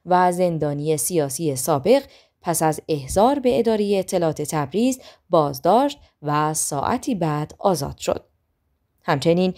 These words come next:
سالار طاهر افشار، فعال ملی آذربایجانی اهل اورمیه نیز پس از احضار به ادارهٔ اطلاعات این شهر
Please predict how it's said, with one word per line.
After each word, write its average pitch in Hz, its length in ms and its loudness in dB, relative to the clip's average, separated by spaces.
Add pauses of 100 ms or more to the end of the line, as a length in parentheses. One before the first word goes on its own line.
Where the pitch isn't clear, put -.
(160)
سالار 165 520 2
طاهر 262 380 -2
افشار، 208 420 0 (200)
فعال 254 480 2
ملی 226 360 0
آذربایجانی 165 880 -2
اهل 151 260 -2
اورمیه 147 640 -2
نیز 277 260 0 (280)
پس 175 240 0
از 160 280 2
احضار 180 420 2
به 285 140 2
ادارهٔ 160 440 0
اطلاعات 139 460 -4
این 143 200 -6
شهر 233 340 2